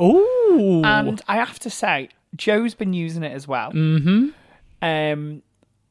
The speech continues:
Speaker 2: and it's just so handy because we keep it next to the bed on a bedstand, um, next to the electric <laughs> toothbrush
Speaker 1: Right.
Speaker 2: charger.
Speaker 1: Okay.
Speaker 2: And it, you ju-, every time you put it in the stand, it's always fully charged. It's
Speaker 1: Absol-
Speaker 2: wireless. It's got the light on.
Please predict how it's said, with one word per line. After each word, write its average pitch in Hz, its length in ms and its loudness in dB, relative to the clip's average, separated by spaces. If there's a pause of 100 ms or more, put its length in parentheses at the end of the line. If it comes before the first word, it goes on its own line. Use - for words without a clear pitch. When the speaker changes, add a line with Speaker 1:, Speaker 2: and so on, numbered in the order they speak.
Speaker 2:
and 190 80 -2
it's - 180 -4
just - 180 -8
so 285 160 2
handy 233 280 -4
because 220 300 -6
we 226 180 -6
keep - 340 -6
it - 300 -4
next 185 460 -6
to 190 60 -12
the 180 100 -10
bed 180 280 -4
on 165 120 -6
a 160 60 -8
bedstand, 143 760 -8 (240)
um, 156 360 -2
next 170 240 -8
to 185 100 -8
the 165 120 -4
electric 160 400 -10
<laughs> - 20 -16
toothbrush - 760 -4 (180)
Speaker 1:
Right. 160 280 0
Speaker 2:
charger. 156 500 0 (140)
Speaker 1:
Okay. 151 420 -4 (160)
Speaker 2:
And 202 120 -4
it, 202 100 -8
you 185 120 -6
ju-, - 280 -12
every 233 200 -2
time 247 200 -2
you 214 80 -4
put 226 120 -4
it 196 60 -4
in 185 80 -10
the 185 60 -6
stand, 196 340 -4
it's 165 160 -12
always 196 260 -2
fully 180 280 -10
charged. 170 680 -10
It's 160 160 -6
Speaker 1:
Absol- 190 60 -8
Speaker 2:
wireless. 185 520 2
It's 180 120 -16
got - 180 -6
the 170 80 -4
light 214 380 -2
on. 214 520 -2